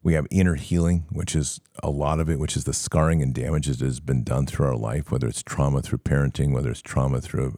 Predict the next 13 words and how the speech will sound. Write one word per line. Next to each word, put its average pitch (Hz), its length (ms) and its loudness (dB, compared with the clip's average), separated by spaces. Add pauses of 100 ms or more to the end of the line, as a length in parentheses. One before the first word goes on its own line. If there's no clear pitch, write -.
abuse 76 460 -2
and 60 100 -2
rape, 64 360 0 (560)
incest. - 760 0 (460)
Um, - 420 -6 (1300)
it's - 160 0
amazing 90 440 4
how, 76 260 0
from 76 200 -2
a 71 40 0
spiritual 78 420 2
realm, 69 220 0
how 73 220 0